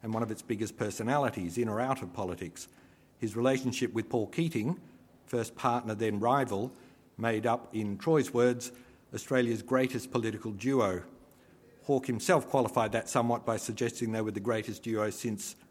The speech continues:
Curtin and Chifley. Troy Bramston is one of Australia's leading political biographers and historians. His eleven books include Paul Keating, The Big Picture Leader, Robert Menzies, The Art of Politics,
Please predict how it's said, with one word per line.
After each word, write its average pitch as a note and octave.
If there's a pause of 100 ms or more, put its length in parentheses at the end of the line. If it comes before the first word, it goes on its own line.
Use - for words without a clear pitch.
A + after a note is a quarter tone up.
Curtin G2+
and G2
Chifley. F#2 (1080)
Troy F#3+
Bramston D3
is B2
one B2+
of A#2
Australia's A#2
leading C3
political A2
biographers G#2+
and G#2
historians. C3+
His G#2+
eleven C3
books B2+
include A2
Paul A#2+
Keating, C#3+ (320)
The -
Big A2+
Picture B2+
Leader, B2+ (260)
Robert A2+
Menzies, B2
The G#2+
Art G#2+
of F#2+
Politics, B2+